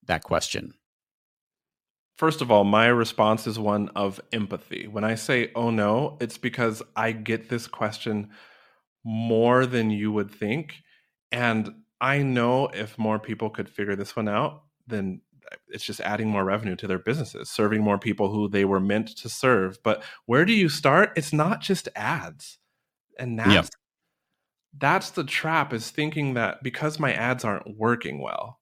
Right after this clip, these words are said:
Speaker 2: that's why my, I'm not getting enough sales. But what really needs to be addressed is, how are you bringing people into your business ecosphere? What's happening at the lead magnet level?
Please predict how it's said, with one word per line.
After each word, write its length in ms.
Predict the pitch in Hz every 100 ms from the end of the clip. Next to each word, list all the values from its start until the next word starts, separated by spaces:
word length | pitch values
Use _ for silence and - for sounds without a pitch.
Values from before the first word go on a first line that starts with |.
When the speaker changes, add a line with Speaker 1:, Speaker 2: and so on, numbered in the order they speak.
| _ _ _ _ _ _ -
Speaker 2:
that's 380 | 120 143 147
why 360 | 127 110 101 101 - -
my, 260 | 110 101 -
I'm 140 | 113
not 280 | 113 113 -
getting 240 | 120 113 104
enough 260 | 98 -
sales. 640 | - - 131 65 53 - - _ _ _ _
But 260 | - 113 90
what 260 | 110 95 -
really 640 | 120 131 170 196 208 196
needs 260 | 160 147 147
to 80 | 139
be 160 | 127
addressed 540 | 117 113 110 160 214 -
is, 440 | - 117 113 110 - _ _ _ _ _ _ _ _ _ _
how 260 | - 151
are 80 | 202
you 160 | 196 156
bringing 380 | 151 156 147
people 560 | 147 156 170 98 110 110 _ _ _ -
into 580 | 143 175 143 117 131 120
your 180 | 117
business 440 | 113 120 117 120 -
ecosphere? 840 | 123 143 208 147 - - 73 92 - _ _
What's 340 | 110 127 165 -
happening 760 | - 160 208 160 113 107 123 - _ _ -
at 200 | 113 120
the 100 | 113
lead 320 | 120 175 185
magnet 440 | 135 98 107 -
level? 460 | - 73 76 64 -